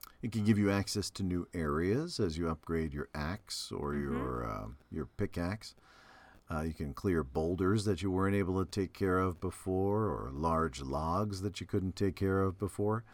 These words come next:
Speaker 1: But again, don't feel the pressure to, like, get these outta here day one. You're not gonna start off day one and there's all these, uh, weeds everywhere and grass and other things. You're not gonna clear all of that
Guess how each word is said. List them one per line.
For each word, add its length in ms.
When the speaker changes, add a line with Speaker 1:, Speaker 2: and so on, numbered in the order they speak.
Speaker 1:
But 100
again, 260
don't 180
feel 220
the 100
pressure 460
to, 120
like, 360
get 200
these 240
outta 200
here 180
day 240
one. 400
You're 120
not 200
gonna 200
start 360
off 240
day 160
one 340
and 160
there's 160
all 300
these, 380
uh, 300
weeds 480
everywhere 640
and 180
grass 560
and 120
other 240
things. 400
You're 100
not 120
gonna 120
clear 400
all 220
of 140
that 320